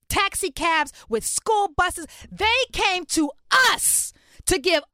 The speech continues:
us services for our seniors because we too daggone ashamed to deal with our shit.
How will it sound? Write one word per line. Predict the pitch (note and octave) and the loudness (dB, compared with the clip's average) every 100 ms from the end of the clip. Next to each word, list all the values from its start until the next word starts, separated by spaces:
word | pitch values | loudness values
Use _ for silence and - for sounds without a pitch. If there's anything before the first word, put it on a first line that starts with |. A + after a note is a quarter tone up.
| - | 0
us | C5 A4+ | 2 2
services | - F#4+ D4+ B3+ C4 B3 | 0 0 2 0 -4 -2
for | B3 - - | -2 -2 2
our | B4 B4+ A4+ | 4 4 2
seniors | - F4 C4 A#3+ | -2 -2 -2 -2
because | G#3 D4 G#3+ | -2 -4 -4
we | F3+ C#4 A#4+ - | -2 0 0 -2
too | - F4 | -4 -4
daggone | G#3 A3+ D4 C4+ A#3+ A3 | -4 -2 0 0 -2 -2
ashamed | G3+ - E4+ C#4 | -4 -2 -2 -2
to | |
deal | G#3 A#3+ | -4 -4
with | A#3 | -2
our | B3 | -4
shit. | - - C4 G3+ | -6 -4 -4 -4